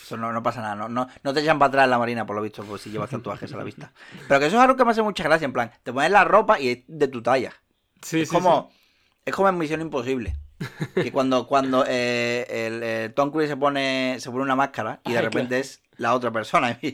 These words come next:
Speaker 1: y, y todos sabemos que Tom Cruise, pues, mm, mm, no mide, lo mismo no mide tanto como esa persona que se, de la que se está haciendo pasar.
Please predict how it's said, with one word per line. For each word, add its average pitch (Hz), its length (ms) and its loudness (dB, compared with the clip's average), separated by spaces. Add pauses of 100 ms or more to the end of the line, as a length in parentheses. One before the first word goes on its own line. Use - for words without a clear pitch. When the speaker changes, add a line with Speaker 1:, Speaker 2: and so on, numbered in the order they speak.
(160)
Speaker 1:
y, 123 120 -6 (180)
y 143 80 -6
todos 147 260 0
sabemos 156 460 0
que 117 280 -6 (240)
Tom 123 180 -2
Cruise, 139 180 0
pues, 117 320 -4
mm, 110 400 -12
mm, 107 420 -12
no 113 100 -8
mide, 113 580 -4 (240)
lo 127 80 -6
mismo 127 200 0
no 143 120 4
mide 135 240 0
tanto 139 340 2
como 131 260 2
esa 120 240 -2
persona 117 480 -4
que 117 160 -10
se, 104 220 -12
de 117 160 -6
la 110 80 -4
que 107 80 -10
se 113 60 -16
está - 100 -10
haciendo 120 300 -6
pasar. - 360 -6